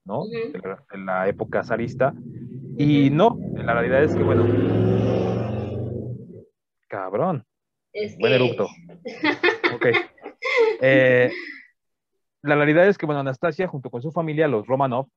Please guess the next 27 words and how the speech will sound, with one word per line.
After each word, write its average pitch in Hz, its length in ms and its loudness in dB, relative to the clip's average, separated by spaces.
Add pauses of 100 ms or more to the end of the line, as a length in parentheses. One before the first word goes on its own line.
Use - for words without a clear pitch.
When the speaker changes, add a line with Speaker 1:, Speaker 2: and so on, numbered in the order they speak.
(140)
Speaker 1:
el 92 1040 -6
zar 120 380 2
Nicolás 110 380 -6
segundo, 117 440 -2
que - 80 -10
era 104 100 -6
su 117 140 -12
padre, 117 340 0 (220)
¿no? 113 220 -16 (580)
Eh, 110 480 4 (160)
todos 160 300 4
ellos 165 200 2
fueron 143 300 0
derrocados, 143 640 -2
no 160 300 -2
fueron 220 320 0
matados 165 500 -2
al 131 100 -6
momento, 120 460 -8
como 107 220 -6
se 98 460 -4
representa 107 500 -6
en 123 80 -2
la, 98 320 0
en 98 140 -14
la 95 160 -6
película, 135 540 -2